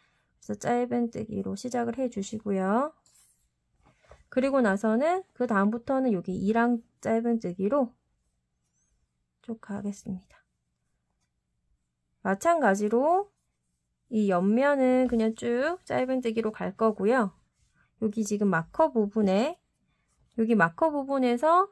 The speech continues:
두 줄 다 걸어서 짧은뜨기 해서 우리 방금 한 것처럼 끈을 만들 거예요. 일단 여기서 지금 다음 마커 있는 곳까지 쭉 가볼게요. 네, 이렇게요. 지금 끈 한 부분 옆면을 이렇게 쭉 이랑 짧은뜨기로 왔고요. 반대편 이제 끈 만들 차례예요.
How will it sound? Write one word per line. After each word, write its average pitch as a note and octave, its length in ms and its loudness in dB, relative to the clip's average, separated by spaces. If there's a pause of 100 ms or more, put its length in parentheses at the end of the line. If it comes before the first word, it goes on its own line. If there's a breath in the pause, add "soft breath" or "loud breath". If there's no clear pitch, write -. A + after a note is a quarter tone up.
두 A3+ 160 0
줄 C4 180 -4
다 G#3 220 -4
걸어서 A#3 500 0
짧은뜨기 B3 640 -2
해서 A3 420 2
우리 F#3+ 200 -2
방금 G3 400 -2
한 G#3 260 -2
것처럼 F#3 460 -10
끈을 A3 260 0
만들 F#3+ 340 -4
거예요. F3+ 320 -8 (400)
일단 G#3 340 -2
여기서 G#3+ 640 0 (260)
지금 G3 240 -4
다음 F#3+ 340 2
마커 G3+ 280 -2
있는 G3 220 -2
곳까지 G3+ 360 -8
쭉 - 180 -18
가볼게요. G3 680 -6 (140)
네, G3+ 140 -6
이렇게요. A3+ 600 -2
지금 G#3+ 240 -2
끈 C#4+ 280 -4
한 C#4 180 -4
부분 A3+ 340 0
옆면을 G#3+ 560 2
이렇게 - 280 -8
쭉 G#3 520 -6
이랑 G3+ 240 -2
짧은뜨기로 G#3+ 540 -2
왔고요. G#3 640 -2
반대편 A3 640 0
이제 F3 120 -6
끈 A3+ 260 0
만들 F#3 280 -2
차례예요. A3+ 600 -2